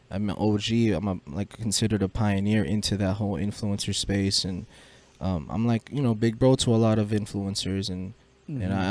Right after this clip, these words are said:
Speaker 1: I, I, I'm really close to a lot of 'em, and I've been, I've been a major part of, like, their meet and greets, their startups and stuff like that, and they,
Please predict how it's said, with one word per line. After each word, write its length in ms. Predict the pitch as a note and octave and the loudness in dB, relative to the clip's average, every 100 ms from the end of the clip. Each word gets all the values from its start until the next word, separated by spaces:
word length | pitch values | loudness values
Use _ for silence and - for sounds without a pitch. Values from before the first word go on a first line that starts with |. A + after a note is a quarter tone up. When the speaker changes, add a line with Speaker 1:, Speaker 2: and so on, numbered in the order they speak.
| G2+ - | -2 -4
Speaker 1:
I, 60 | |
I, 40 | G2 | -4
I'm 180 | A#2 A2+ | -2 2
really 220 | B2+ C3+ | 4 4
close 280 | - C#3+ C#3+ | 4 2 2
to 100 | - | 0
a 40 | A#2 | 0
lot 200 | G#2+ G2 | 2 0
of 100 | F#2 | -2
'em, 200 | F#2+ G2+ - | -8 -12 -8
and 160 | A2 | -4
I've 140 | G2+ G#2 | -2 0
been, 260 | A#2 A2 - | 0 0 -2
I've 120 | G#2 | -2
been 160 | A2 | 0
a 60 | A2 | 0
major 340 | G#2 A2 G#2+ | 0 0 0
part 260 | G2+ A2+ A2 | 0 2 2
of, 260 | G#2 - - | 0 -2 -4
like, 340 | G2 G2+ - - | -4 -4 -10 -12
their 160 | - G#2+ | -4 0
meet 220 | G#2+ G#2+ | 2 2
and 120 | G#2 | 0
greets, 320 | G2+ G#2+ G2 - | 0 0 0 -2
their 120 | G2 | -2
startups 720 | - - G#2 G#2 G2+ F2+ - | -2 0 2 4 2 0 -6
and 100 | F2+ | -8
stuff 320 | - G#2 - | -4 -4 -4
like 200 | F#2+ F#2+ | -4 -4
that, 260 | G#2+ G#2+ G2 | -2 -2 -2
and 140 | G#2 | -2
they, 100 | A2+ | -2